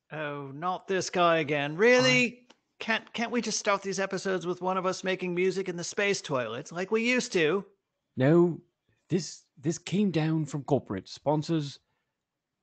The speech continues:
Speaker 2: Sponsors thought our old openings, uh, weren't classy enough. Something.
Speaker 1: Classy? Are, are we trying to be classy here? This is an exploration of an unknown, uncharted world in the name of science,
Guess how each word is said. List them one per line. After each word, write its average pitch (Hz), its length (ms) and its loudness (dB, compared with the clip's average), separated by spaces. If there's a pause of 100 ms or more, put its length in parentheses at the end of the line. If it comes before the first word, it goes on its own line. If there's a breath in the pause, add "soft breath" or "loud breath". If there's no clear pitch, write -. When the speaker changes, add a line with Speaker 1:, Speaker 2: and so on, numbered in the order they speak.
(160)
Speaker 2:
Sponsors 175 560 0
thought 180 380 0 (140)
our 123 120 0
old 151 360 0
openings, 127 500 0 (320)
uh, 113 100 -8 (160)
weren't 165 280 2 (400)
classy 143 400 -4
enough. 95 420 -10 (460)
Something. - 240 -10
Speaker 1:
Classy? 208 600 0 (420)
Are, 202 160 -2
are 247 140 2
we 277 120 -2
trying 285 240 6
to 285 60 0
be 269 100 2
classy 262 420 2
here? 262 280 0
This 254 200 -4
is 220 120 -2
an 214 160 2
exploration 214 760 2
of 175 220 -2 (400 soft breath)
an 185 180 -2
unknown, 196 560 2
uncharted 196 640 0
world 156 320 0
in 190 80 -2
the 196 80 -4
name 208 220 -2
of 214 80 -4
science, 190 600 0